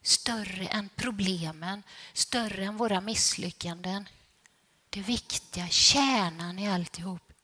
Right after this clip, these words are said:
det är Guds kärlek. Han håller på och f-,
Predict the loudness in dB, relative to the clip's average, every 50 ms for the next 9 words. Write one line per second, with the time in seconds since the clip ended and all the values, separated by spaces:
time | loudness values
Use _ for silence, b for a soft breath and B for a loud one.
0 | _ _ _ _ _ -8 -6 -6 -4 -4 -4 -4 -2 0 2 4 4 4 4 2
1 | 0 -2 -4 -6 -8 -8 -8 -8 -10 -12 -16 -18 -18 _ _ _ _ _ _ _
2 | _ B B B B B B B B B B B 0 0 2 0 -2 -6 -14 _
3 | _ _ _ _ _ _ _ _ _ _ _ _ _ _ _ -4 -4 -2 -2 -2
4 | -4 -6 -6 -6 -6 -6 -6 -8 -10 -14 _ _ _ _ _ _ _ _ _ _
5 | _ _ _ _ _ _ _ _ _ _ _ -4 0 2 2 2 2 2 0 -2
6 | -4 -4